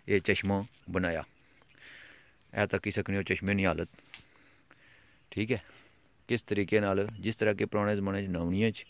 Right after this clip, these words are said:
मसलन चार चफेरियां पत्थर वगैरह लाई दा बनाने से, इ'नें उसकी कट्टी दा बनाया। ठीक है, इस वक्त इस चश्मे की हालत बहुत माड़ी है। ठीक है, इस जानिब तुस तक्को, हर जगह हूँ इसने सराख वगैरह कड्ढे।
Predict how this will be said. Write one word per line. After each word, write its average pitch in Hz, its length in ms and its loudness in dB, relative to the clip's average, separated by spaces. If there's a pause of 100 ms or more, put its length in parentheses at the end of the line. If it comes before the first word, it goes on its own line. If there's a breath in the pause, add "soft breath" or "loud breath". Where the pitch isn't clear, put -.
(420 loud breath)
मसलन 107 500 -2 (680 soft breath)
चार 104 240 4
चफेरियां 104 500 2 (200)
पत्थर 104 260 0
वगैरह 98 260 2
लाई 95 160 4
दा 123 120 4
बनाने 107 240 0
से, 107 260 -2
इ'नें 117 320 2 (120)
उसकी - 340 -8 (220)
कट्टी 135 220 4
दा 101 100 8
बनाया। 78 340 -8 (720 loud breath)
ठीक 131 180 -2
है, 127 120 0
इस 113 240 -4
वक्त 110 240 -2
इस 113 280 -2
चश्मे 107 320 -2
की 107 80 0
हालत 95 220 0
बहुत 95 260 2
माड़ी 95 300 0
है। 107 120 0 (640 loud breath)
ठीक 113 160 -4
है, 113 120 -2 (300 soft breath)
इस 110 140 0
जानिब 107 260 2
तुस 104 220 -6
तक्को, 92 320 0
हर 107 120 4
जगह 101 220 2
हूँ 101 280 0 (300)
इसने 98 320 -2 (400)
सराख 90 280 0
वगैरह 90 340 -2 (320)
कड्ढे। 80 260 -2